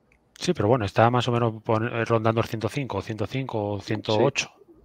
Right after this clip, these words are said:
Speaker 2: Entonces los tienen ahí más o menos, siempre dejándolos en esos puntos, pero ellos son incapaces de mantener una regularidad anotadora, ¿no? Porque es lo que
Speaker 1: Mm.
Speaker 2: decía Daniel,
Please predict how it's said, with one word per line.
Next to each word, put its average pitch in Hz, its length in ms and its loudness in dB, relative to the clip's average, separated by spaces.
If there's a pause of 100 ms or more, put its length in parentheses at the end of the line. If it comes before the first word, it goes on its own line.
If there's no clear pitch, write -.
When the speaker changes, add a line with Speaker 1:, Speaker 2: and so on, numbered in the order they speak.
(180)
Speaker 2:
Entonces 104 440 -4
los 98 140 -4
tienen 117 320 4
ahí 120 140 6
más 113 200 2
o 117 60 -2
menos, 123 300 0
siempre 110 260 -4
dejándolos 110 1300 0
en 113 100 0
esos 107 220 -4
puntos, 135 520 2
pero 92 240 -4
ellos 98 240 -4
son 113 160 0
incapaces 98 680 0
de 87 100 -4
mantener 85 520 -4
una 82 240 -4
regularidad 80 440 -4
anotadora, 80 600 -6
¿no? 82 200 -8
Porque 82 300 -10
es 90 60 -6
lo 98 120 -4
que 85 440 -4
Speaker 1:
Mm. - 40 -6
Speaker 2:
decía 85 220 -6
Daniel, 90 380 -2